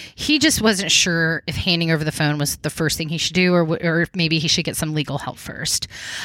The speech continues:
Um, but it really didn't take him long to say, you know, he, he started to feel comfortable about the, what the investigators were telling him. And so he decides,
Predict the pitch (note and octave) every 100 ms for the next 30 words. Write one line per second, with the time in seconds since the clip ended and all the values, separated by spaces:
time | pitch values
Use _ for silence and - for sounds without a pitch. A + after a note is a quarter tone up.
0 | - A3 A3 G#3 G#3 C4 D4 C#4 E4 D#4
1 | C#4 A3+ G3+ F#3 G3+ F#3 E3+ E3+ - F3+
2 | - E3+ E3+ E3+ E3 F3+ F#3 E3 G3 F3
3 | - G#3 - A#3 A3 A3 - F#3+ F#3+ D#3+
4 | F3+ F3 E3 F3 E3+ - F3 D#3+ - D#3
5 | D#3 D#3+ D3+ E3+ - D3+ D3 D3 D3+ D3+
6 | G3 D4 D4 - G#3 G3+ F#3